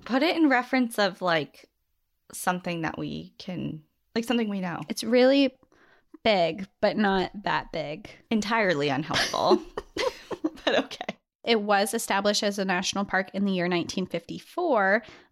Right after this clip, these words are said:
Speaker 2: but an exciting fact about this national park is it was also established as an international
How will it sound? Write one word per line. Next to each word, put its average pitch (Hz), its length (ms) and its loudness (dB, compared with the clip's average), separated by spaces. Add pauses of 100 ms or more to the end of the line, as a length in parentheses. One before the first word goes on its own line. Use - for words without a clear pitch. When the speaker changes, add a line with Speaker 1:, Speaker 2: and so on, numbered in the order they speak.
(240)
Speaker 2:
but 254 360 4
an 214 120 0
exciting 196 480 -2
fact 185 320 -2
about 175 420 -2
this - 200 -6
national 175 360 -2
park 175 380 0
is 185 180 -6
it 175 100 -2
was 180 280 -6
also 233 400 2
established 170 720 0
as 156 180 0
an 175 160 -4
international 185 800 -2